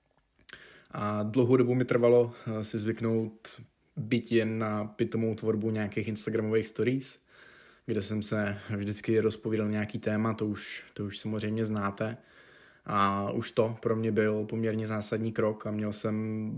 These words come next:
velkou radost z toho, že jsem se na tu pomyslnou metu, <laughs> když tomu tak budeme říkat, dostal.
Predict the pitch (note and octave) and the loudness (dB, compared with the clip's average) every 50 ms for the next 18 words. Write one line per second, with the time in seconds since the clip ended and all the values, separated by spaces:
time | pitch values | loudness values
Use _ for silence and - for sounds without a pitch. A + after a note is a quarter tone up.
0 | - - - A2 A2 G#2+ - A2+ A2 A2 G#2+ G#2+ A2 G#2+ - - A2+ G#2 G#2 G2+ | -6 -4 -2 -2 -2 0 0 0 0 0 0 0 0 -2 -2 -2 -2 -2 -2 -2
1 | G#2+ G#2 G#2 - A2 G#2+ G2+ A#2 G#2+ - A2+ A2+ G#2+ - - A2 G#2+ G#2+ G#2+ A2 | -4 -4 -2 -2 -2 -2 -2 -4 -4 -2 -2 -2 -2 -4 -4 -2 -2 -2 0 0
2 | G#2+ G2+ - - A2+ G2+ G#2 - - - - A2 - - G#2+ G2+ G#2 G#2+ - - | -2 -2 -2 -4 -4 -4 -6 -10 -14 -12 -12 -10 -8 -6 -8 -8 -8 -8 -10 -8
3 | A#2 G#2+ G#2 G#2+ G#2 A2 A2 G#2+ G#2 G#2 G#2 - A2+ A2 G#2 G#2 - - G#2+ G#2+ | -8 -6 -6 -4 -4 -4 -2 -2 -4 -4 -4 -4 -2 -2 -2 -4 -4 -6 -6 -6
4 | A2 A2+ | -6 -8